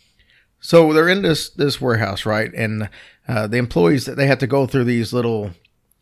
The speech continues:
I don't think I took any pictures of this, but it's just a little pathway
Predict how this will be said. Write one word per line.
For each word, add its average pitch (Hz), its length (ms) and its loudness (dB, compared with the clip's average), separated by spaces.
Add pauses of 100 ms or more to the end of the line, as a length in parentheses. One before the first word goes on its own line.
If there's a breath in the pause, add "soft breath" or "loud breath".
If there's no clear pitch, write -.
(340 soft breath)
I 113 60 -6
don't 147 120 -6
think 170 120 -4
I 117 40 -2
took 120 220 -8
any 104 120 -8
pictures 101 400 -8
of 95 100 -10
this, 98 220 -12
but - 200 -12
it's 95 120 -14
just 117 280 -8
a 117 100 -6
little 143 340 -4
pathway 110 1000 -4